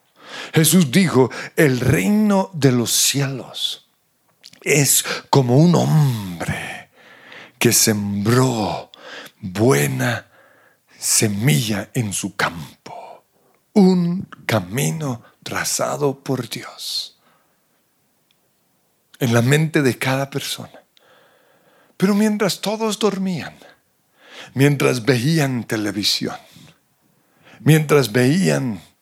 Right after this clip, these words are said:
esas series, o mientras conversaban con sus amigos, llegó su enemigo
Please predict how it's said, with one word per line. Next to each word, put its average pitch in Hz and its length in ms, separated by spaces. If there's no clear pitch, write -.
esas 120 320
series, - 920
o 160 100
mientras 165 400
conversaban 151 880
con 139 240
sus 139 220
amigos, - 840
llegó 104 400
su 180 240
enemigo 123 800